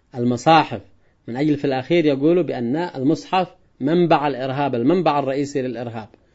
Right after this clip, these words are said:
وحينئذ وعلى ضوء الآيات القرآنية التي تحكي واقع أولئك الذين يقعدون ويثبطون أنهم في الواقع إذا ما استحكمت قبضة العدو ووصل العدو مكشوفاً إلى ديارهم،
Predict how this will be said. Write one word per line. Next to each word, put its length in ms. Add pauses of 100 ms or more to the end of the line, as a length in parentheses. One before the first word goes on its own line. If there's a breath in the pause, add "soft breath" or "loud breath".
(480)
وحينئذ 640
وعلى 360
ضوء 160
الآيات 380
القرآنية 760 (540)
التي 280
تحكي 400
واقع 460
أولئك 420
الذين 360
يقعدون 640
ويثبطون 800 (500 soft breath)
أنهم 460
في 100
الواقع 540
إذا 240
ما 80
استحكمت 680
قبضة 300
العدو 480 (480 soft breath)
ووصل 380
العدو 440
مكشوفاً 440
إلى 280
ديارهم، 600